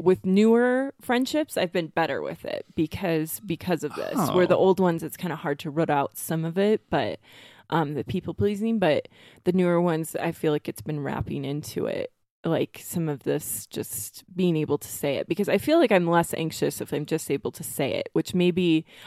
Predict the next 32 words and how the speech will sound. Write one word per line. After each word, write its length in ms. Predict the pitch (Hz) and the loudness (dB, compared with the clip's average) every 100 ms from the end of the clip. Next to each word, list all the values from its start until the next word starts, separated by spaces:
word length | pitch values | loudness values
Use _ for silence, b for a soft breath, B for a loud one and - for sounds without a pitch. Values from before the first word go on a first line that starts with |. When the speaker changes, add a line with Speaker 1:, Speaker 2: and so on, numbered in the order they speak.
| B | B
Speaker 1:
I 140 | 190 | 8
always 260 | 208 214 214 | 10 8 6
feel 120 | 208 | 0
like 140 | 180 123 | 2 0
a 80 | - | -6
jerk, 520 | - 147 151 202 - | -6 -4 -2 -4 -4
like, 220 | 165 - | -6 -4
giving 300 | 170 156 165 | -6 -4 -4
my 100 | 147 | -4
opinions 640 | 147 - 156 190 226 254 | -6 -8 -4 -2 -2 -6
and 160 | 269 269 | -8 -10
stuff, 320 | - 311 143 | -8 -4 -2
Speaker 2:
Mm-hmm. 140 | 151 254 B B _ | 0 0 B B _
Speaker 1:
but 220 | 175 160 - | 0 2 0
I 120 | 175 | -4
feel 520 | - 185 175 165 151 | -4 -2 0 0 -2
like 180 | 156 - | -4 -6
an 80 | 151 | -8
anxious 380 | 165 - 147 - | -8 -8 -10 -4
mess 360 | 208 - - | -4 -4 -10
if 120 | - | -12
it's 140 | - - | -14 -12
bottled 380 | 269 - - 202 | -12 -10 -8 -8
up. 260 | - - _ _ B B B 208 | -8 -10 _ _ B B B -6
I 60 | |
think 220 | 196 233 220 | -2 -2 4
the 100 | 208 | 4
other 200 | 208 208 | 4 -2
thing 220 | 208 190 | -2 -2
that 120 | 165 | 0
I've 180 | 165 165 | 0 0
really 320 | 156 151 | 0 0